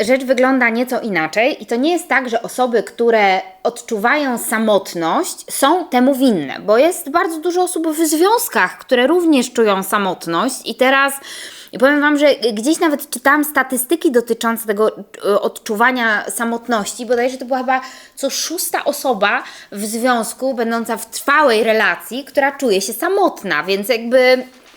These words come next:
źle wybrała, no też można by tak powiedzieć, w ogóle kocham to komentowanie takie wsteczne. <laughs> Gdyby kiedyś zrobiła inaczej, to by teraz się inaczej miała. To nie jest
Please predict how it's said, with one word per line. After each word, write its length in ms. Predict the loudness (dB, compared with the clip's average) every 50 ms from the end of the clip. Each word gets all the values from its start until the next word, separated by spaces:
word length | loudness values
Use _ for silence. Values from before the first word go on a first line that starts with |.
| -20 -14 -8 -2
źle 240 | 0 2 2 2
wybrała, 560 | 4 2 2 2 2 2 2 2 2 2 0 0
no 120 | -2 -4
też 120 | -6 -8
można 220 | -10 -8 -8 -8 -10
by 60 | -10
tak 160 | -10 -12 -10
powiedzieć, 340 | -8 -10 -10 -10 -12 -16 -14
w 60 | -12
ogóle 160 | -8 -8 -8
kocham 280 | -8 -8 -12 -12 -12 -12
to 80 | -12 -12
komentowanie 560 | -10 -8 -8 -8 -8 -8 -8 -6 -6 -8 -8
takie 160 | -12 -16 -14
wsteczne. 640 | -12 -10 -6 -4 -4 -4 -4 -6 -10 -10 -10 -10 -10 -10 -14 -14 -12 -12 -12
<laughs> 320 | -12 -12 -18 -20 -20 -12 -8
Gdyby 320 | -2 0 0 0 0 0
kiedyś 300 | 2 2 2 2 2 0
zrobiła 400 | 2 2 2 2 2 2 2 2
inaczej, 460 | 2 0 0 0 0 0 0 -2 0
to 80 | 0 0
by 100 | 0 2
teraz 300 | 0 2 0 0 0 0
się 180 | 0 0 0
inaczej 380 | 0 -2 -2 -2 -2 -2 -2 0
miała. 280 | 0 -2 -4 -4 -8 -12 -16 _ 0
To 100 | 2 4
nie 420 | 4 6 6 4 4 4 4 4 4
jest 360 | 4 4 2 -2 -10 -14